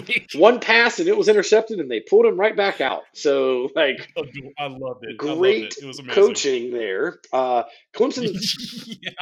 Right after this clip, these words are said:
Speaker 2: Clemson's offense cannot turn this football over against, uh, you can't give
Speaker 1: No.
Speaker 2: extra, you can't give extra possessions to Louisville and win this game.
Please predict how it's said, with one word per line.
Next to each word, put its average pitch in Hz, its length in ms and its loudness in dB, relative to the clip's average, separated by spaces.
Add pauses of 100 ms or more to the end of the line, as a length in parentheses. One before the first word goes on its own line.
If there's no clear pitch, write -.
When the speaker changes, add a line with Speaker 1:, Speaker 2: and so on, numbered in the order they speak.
(120)
Speaker 2:
Clemson's 240 460 8
offense 190 840 2
cannot 180 680 -2
turn 160 200 0
this 127 160 -4
football 113 500 -2
over 107 200 -2
against, - 580 -10 (160)
uh, 117 100 -6
you 131 160 -8
can't 165 300 -4
give 160 200 2
Speaker 1:
No. 139 60 -8
Speaker 2:
extra, 139 460 0 (340)
you 120 100 -10
can't 165 200 0
give 165 140 4
extra 151 260 0
possessions 139 520 -2
to 120 80 -4
Louisville 127 440 0
and 107 80 -6
win 120 140 -8
this 101 160 -10
game. 117 220 -6